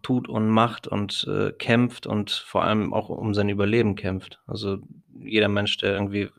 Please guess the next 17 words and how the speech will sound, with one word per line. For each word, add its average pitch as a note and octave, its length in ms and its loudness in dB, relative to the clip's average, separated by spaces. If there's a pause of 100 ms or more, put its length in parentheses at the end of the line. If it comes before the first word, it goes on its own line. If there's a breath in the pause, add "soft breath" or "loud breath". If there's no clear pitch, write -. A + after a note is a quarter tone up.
extrem - 460 0
von A2 140 -4
Corona G#2 260 4
betroffen G2+ 460 -2
worden G2+ 220 4
ist, - 240 0 (920 loud breath)
der G#2+ 220 6
hat G#2+ 180 2
mich A2 180 4
auf G2+ 120 -2
jeden G2 160 -2
Fall G2+ 220 2
im G2+ 140 0
Positiven G2+ 460 0
auf F#2+ 100 0
seiner F#2+ 200 2
Seite. G2 380 2